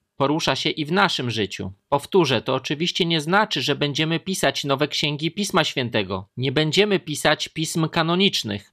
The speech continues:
Nie twierdzę, że nasze słowa są równe słowom proroków Starego Testamentu.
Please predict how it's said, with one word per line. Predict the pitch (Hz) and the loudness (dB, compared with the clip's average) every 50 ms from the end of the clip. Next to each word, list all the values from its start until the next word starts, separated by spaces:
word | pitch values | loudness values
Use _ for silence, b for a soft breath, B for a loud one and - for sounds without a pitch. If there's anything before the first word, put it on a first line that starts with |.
| - | -4
Nie | 127 135 143 139 | -2 -2 -2 -2
twierdzę, | - - - 165 175 190 185 160 190 196 | -4 -2 2 2 2 2 2 4 4 4
że | 165 185 175 | 4 4 4
nasze | 165 156 - - 160 | 2 2 0 0 -2
słowa | - - - 160 165 160 139 165 170 | -4 -2 0 2 2 4 4 4 2
są | 160 - 175 151 139 143 | 2 2 -2 0 2 2
równe | 160 180 160 147 143 143 143 | 2 2 2 2 2 0 0
słowom | - - - 156 151 156 175 170 156 | 0 0 0 0 2 2 2 0 0
proroków | - 165 165 165 165 190 - - 180 - | 2 2 4 4 4 4 2 2 -2 -4
Starego | - - 170 151 156 156 170 | -2 0 0 2 2 0 0
Testamentu. | - 180 - - 196 185 196 180 143 120 123 101 98 98 | 0 -2 0 0 2 2 4 2 2 0 -2 -6 -8 -8